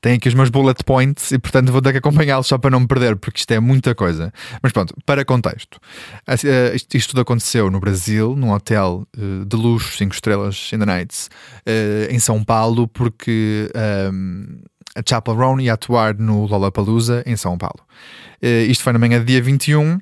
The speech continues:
eh, e ao mesmo tempo que estava lá, ehm, ehm, a Chappell Roan, estava também, eh, a Ada, que é uma miúda de onze anos, que é filha da Catherine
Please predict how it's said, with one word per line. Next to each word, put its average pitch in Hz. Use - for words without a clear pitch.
eh, 123
e 151
ao 131
mesmo 131
tempo 110
que -
estava 104
lá, 95
ehm, 87
ehm, 95
a 120
Chappell 113
Roan, 127
estava 143
também, 139
eh, 123
a 127
Ada, 113
que -
é 113
uma 104
miúda 110
de 107
onze 120
anos, 104
que -
é 110
filha 110
da 101
Catherine 120